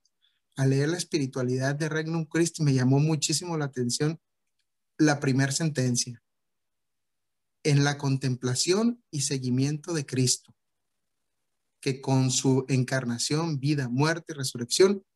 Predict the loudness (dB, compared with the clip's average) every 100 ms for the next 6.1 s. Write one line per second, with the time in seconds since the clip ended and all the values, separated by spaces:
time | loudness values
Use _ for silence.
0 | 2 6 6 6 4 2 4 2 2 0
1 | _ _ _ _ 2 4 2 2 2 2
2 | 2 -2 -8 _ _ _ _ _ _ _
3 | _ -8 -6 -2 0 2 0 -2 -4 -4
4 | -4 -8 _ _ _ _ _ 0 2 4
5 | 4 4 2 0 2 2 0 0 2 2
6 | 0